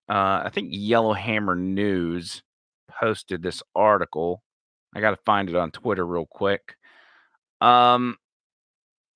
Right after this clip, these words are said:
and it is a, it is about the, the attempt to bolster these, these protests. Now, as soon as I find it,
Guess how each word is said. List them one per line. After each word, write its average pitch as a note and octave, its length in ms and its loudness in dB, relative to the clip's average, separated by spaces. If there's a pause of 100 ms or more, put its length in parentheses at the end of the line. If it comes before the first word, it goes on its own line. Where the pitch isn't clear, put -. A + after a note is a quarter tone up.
(140)
and C#3+ 420 4 (100)
it F3 120 2
is E3 240 2
a, C#3+ 600 4 (1600)
it D#3 80 4
is D3+ 160 2
about D#3 480 4 (100)
the, B2+ 480 4
the B2 340 0
attempt C3 540 -2
to D3+ 120 4
bolster B2+ 880 2 (400)
these, A#2+ 760 -4 (200)
these A2 280 -6
protests. - 1000 0 (680)
Now, A#2+ 600 4 (520)
as A2+ 140 -2
soon G#3 160 -2
as F#3 120 0
I F3 120 6
find C3+ 400 2
it, - 280 -4